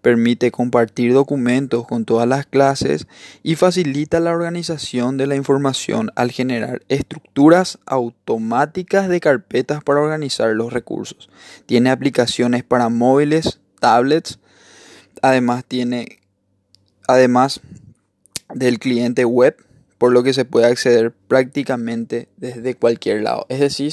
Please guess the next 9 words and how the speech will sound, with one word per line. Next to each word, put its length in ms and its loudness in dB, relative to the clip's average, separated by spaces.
es 140 0
decir, 340 2
vos 420 2
s-, 320 -8
podés 320 0
acceder 520 0
desde 300 -2
tu 100 -8
celular 640 -2